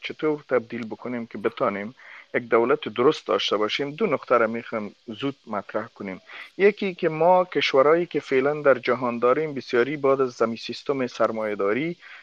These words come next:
ما برشان کلاین استیت می‌گیم، کشورهایی که متکی به اقتصاد جه-، اه، کشورهای بزرگ هستند. اگر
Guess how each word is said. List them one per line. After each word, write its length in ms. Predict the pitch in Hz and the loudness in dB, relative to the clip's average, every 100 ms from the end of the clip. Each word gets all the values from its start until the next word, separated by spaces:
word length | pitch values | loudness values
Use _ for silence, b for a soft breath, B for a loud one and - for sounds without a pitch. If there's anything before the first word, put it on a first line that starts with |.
| - | -2
ما 120 | 147 | 2
برشان 380 | 139 131 - 120 | 4 4 2 -2
کلاین 300 | - 120 127 | 0 2 2
استیت 440 | 143 - 139 135 143 | -2 -2 -2 -2 -4
می‌گیم، 400 | 139 139 135 127 - | -4 -2 -4 -8 -8
کشورهایی 420 | 117 - 117 139 | -4 2 2 2
که 140 | - | 0
متکی 440 | 127 107 113 - 131 | -4 -2 -4 -6 0
به 140 | 127 | 2
اقتصاد 540 | 107 - - 117 110 107 - | 2 -2 0 2 2 -2 -4
جه-، 320 | 107 104 113 113 | -2 -2 0 0
اه، 140 | 107 | 0
کشورهای 460 | - - 104 101 98 | 0 -4 0 0 0
بزرگ 440 | 92 92 101 90 | -2 -2 -2 -2
هستند. 320 | 87 - 85 B B B - | -4 -6 -12 B B B 2
اگر 280 | 143 147 | 6 6